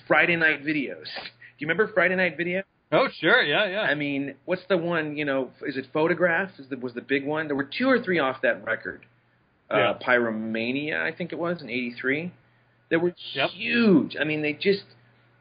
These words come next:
Speaker 1: they rotated those videos. Um, and suddenly you hear this Photograph, it's like, oh my God, I'm twelve years old in, in my, in my den on Friday night, Friday night videos.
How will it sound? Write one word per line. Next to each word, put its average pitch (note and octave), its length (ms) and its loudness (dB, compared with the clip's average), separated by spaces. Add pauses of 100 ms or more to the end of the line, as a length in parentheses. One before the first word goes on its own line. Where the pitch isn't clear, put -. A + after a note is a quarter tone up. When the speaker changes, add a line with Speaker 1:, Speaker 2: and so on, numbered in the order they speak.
Speaker 1:
they C#3+ 100 6
rotated D#3 640 4
those A#2 180 -2
videos. G#2 520 -2 (580)
Um, A2+ 460 4 (100)
and C3+ 300 0 (360)
suddenly D#3+ 280 0
you C3 80 2
hear C3 180 4
this A2+ 240 0
Photograph, A#2 380 4
it's G2 100 -16
like, G2 160 -8
oh D3 100 -8
my D#3+ 140 -4
God, D#3 300 -2 (120)
I'm A2+ 200 -12
twelve B2 300 -2
years A#2 180 -2
old G#2 380 -4
in, G2+ 160 -14
in G#2 200 -10
my, G2 240 -2 (180)
in G#2+ 120 -12
my G2+ 100 -2
den G2 440 -4 (140)
on F#2 160 -12
Friday G#2 220 2
night, F2+ 140 -6 (160)
Friday A2 180 2
night G2+ 80 -8
videos. A2+ 220 -4